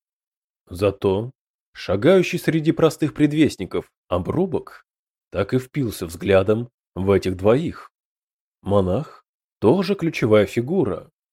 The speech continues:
До самого конца эти двое неразрывно связаны, и их поступки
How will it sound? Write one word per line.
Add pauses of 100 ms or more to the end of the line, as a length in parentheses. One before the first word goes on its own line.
(360)
До
самого
конца (440)
эти
двое
неразрывно
связаны, (420)
и
их
поступки